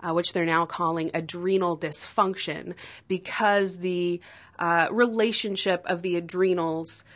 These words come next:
um, the thyroid, the pituitary, all of these different hormone centers of the body, um, are largely under attack. Whether it's because we're just not sleeping enough, whether it's because we're overstimulated and over,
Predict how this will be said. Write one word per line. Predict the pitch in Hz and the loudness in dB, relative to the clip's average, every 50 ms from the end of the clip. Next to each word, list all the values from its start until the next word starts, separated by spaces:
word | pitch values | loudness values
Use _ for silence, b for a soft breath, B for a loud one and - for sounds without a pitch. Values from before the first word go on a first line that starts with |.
| B B B B B B - | B B B B B B -14
um, | - 170 170 165 160 165 - - - 160 - - - _ _ _ _ _ - | -10 -8 -6 -6 -6 -6 -8 -10 -12 -12 -14 -16 -20 _ _ _ _ _ -4
the | 196 185 | -4 -2
thyroid, | 190 - 185 165 170 170 165 165 156 151 147 147 151 151 | 2 4 4 6 6 4 2 0 0 0 -2 -4 -6 -10
the | - | -8
pituitary, | 156 190 175 - - - 185 175 170 - - 180 170 160 160 160 - | -6 -6 -6 -4 -4 -4 -4 -4 -4 -4 -2 -2 0 0 0 -2 -2
all | - - 240 302 | -2 0 0 0
of | 349 339 | 0 0
these | - 269 247 196 | 0 0 0 -2
different | 165 - 202 190 - 208 190 151 | -2 -2 -2 -2 0 -2 -2 -2
hormone | - - 190 175 180 185 180 185 185 | -2 0 0 0 0 0 -2 -2 -2
centers | 180 - 180 170 - 180 180 170 175 | -4 -4 -6 -6 -6 -6 -8 -6 -8
of | 156 | -6
the | 165 170 160 | -6 -6 -4
body, | 151 160 156 160 170 196 214 233 233 B B B B B B B | -2 -2 -2 -2 -4 -4 -4 -6 -8 B B B B B B B
um, | - 180 170 165 170 175 | -2 -2 0 0 0 0
are | - 233 262 269 | 2 2 2 2
largely | 269 294 339 349 320 294 294 254 | 2 2 2 0 0 0 0 0
under | 226 214 196 180 156 | 2 0 0 -2 -6
attack. | - - - - - 147 - - - - - - B B B B B B B _ | -8 -10 -12 -8 -6 -4 -4 -4 -6 -8 -10 -16 B B B B B B B _
Whether | - 220 247 254 240 262 247 | -2 2 2 4 4 4 4
it's | 226 214 - - | 4 2 0 -4
because | - 196 190 - 196 185 180 185 | -6 -6 -2 -2 -2 -2 -2 -2
we're | 170 | -4
just | 160 170 160 - 175 | -4 -4 -6 -6 -8
not | 151 156 - - | -10 -10 -10 -8
sleeping | - - 302 277 277 277 247 240 | -4 -2 -2 -2 -2 -4 -4 -2
enough, | 233 226 220 214 208 - - - - _ _ | 0 0 0 0 -2 -4 -8 -16 -20 _ _
whether | - 202 202 190 185 | -4 0 2 2 2
it's | 180 - | 0 0
because | - 185 - - 196 175 165 | -4 -10 -4 -2 -2 -2 -2
we're | - - - - _ - | -4 -8 -10 -10 _ 2
overstimulated | 240 226 214 190 185 180 - - - 202 180 190 190 190 190 190 185 190 190 185 185 175 | 2 4 4 2 -2 -6 -6 -6 -4 -4 -2 -2 -2 -2 -2 -2 -2 -2 -2 -2 -4 -6
and | 175 170 156 160 165 - - _ - | -6 -8 -10 -10 -12 -12 -16 _ 0
over, | - 220 208 208 190 180 185 175 170 170 175 170 | 2 4 4 4 4 4 4 4 6 4 4 0